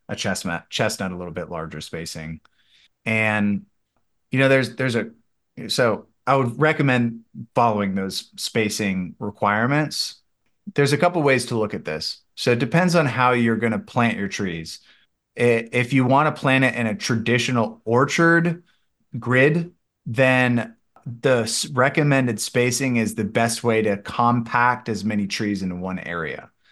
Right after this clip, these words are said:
So, uh, chestnuts are around forty foot spacing. And so forty foot from each tree, you can plant another tree in a grid. And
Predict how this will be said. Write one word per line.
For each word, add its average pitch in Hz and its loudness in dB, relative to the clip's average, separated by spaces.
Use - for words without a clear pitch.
So, 98 4
uh, 107 0
chestnuts 135 0
are 101 2
around 107 2
forty 127 2
foot 117 -2
spacing. 82 -6
And 101 2
so 104 2
forty 135 2
foot 123 2
from 113 -4
each 117 -4
tree, 110 0
you 117 0
can 104 0
plant 110 0
another 113 2
tree 95 -4
in 95 -2
a 101 0
grid. 92 -6
And 104 2